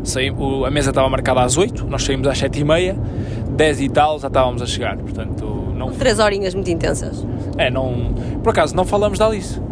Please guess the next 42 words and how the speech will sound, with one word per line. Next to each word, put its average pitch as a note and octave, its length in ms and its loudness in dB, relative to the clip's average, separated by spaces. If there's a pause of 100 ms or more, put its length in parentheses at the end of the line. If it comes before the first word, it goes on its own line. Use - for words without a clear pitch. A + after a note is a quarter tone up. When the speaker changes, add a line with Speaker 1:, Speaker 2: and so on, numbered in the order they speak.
Speaker 2:
Não - 80 -4
falamos. - 460 -4
Speaker 1:
Foi D3+ 240 -2
das D3 140 -2
primeiras D#3 320 0
vezes C#3+ 200 0
que - 80 -4
saímos C#3 520 0 (440)
e C#3 480 -2
estávamos D3 420 0
tão E3 160 2
sossegados C#3 580 0
que - 60 -4
ela B2+ 120 2
estava C3 280 2
bem. A#2+ 300 -4 (440)
Se - 100 -4
fosse G#3 160 4
só G#3+ 140 2
com - 100 -8
os E3 80 -4
avós, E3 520 2 (420)
se - 100 -6
calhar D#3+ 240 4
íamos D#3 180 -6
ficar D3+ 280 0
naquela, C#3 400 0
"Hum, C3 200 -4
será B2 280 -2
vai B2+ 160 0
chorar, A#2+ 400 0
vai A#2 100 -4
estar A#2 140 -4
seca B2+ 380 -2
para A#2 180 -4
ela, B2+ 340 0
vai, A2+ 200 -4
não A#2+ 140 -6
vai B2 100 -2
estar B2 180 -2
a B2 40 -4
gostar." B2+ 440 -2